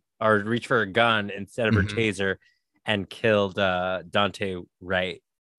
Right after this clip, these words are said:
Speaker 1: Um, she was found guilty. She was the one doing all the theatrics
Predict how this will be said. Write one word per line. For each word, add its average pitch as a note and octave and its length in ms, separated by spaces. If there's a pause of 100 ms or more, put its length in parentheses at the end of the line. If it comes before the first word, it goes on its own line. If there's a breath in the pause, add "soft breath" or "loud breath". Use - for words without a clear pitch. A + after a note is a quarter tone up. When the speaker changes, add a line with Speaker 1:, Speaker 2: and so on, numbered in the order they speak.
(760)
Speaker 1:
Um, F2 560
she - 200
was A2 120
found G2 260
guilty. F#2 540 (400)
She - 220
was G#2 140
the A2+ 80
one G#2 200
doing G2+ 280
all F#2+ 180
the F#2 480
theatrics G2+ 800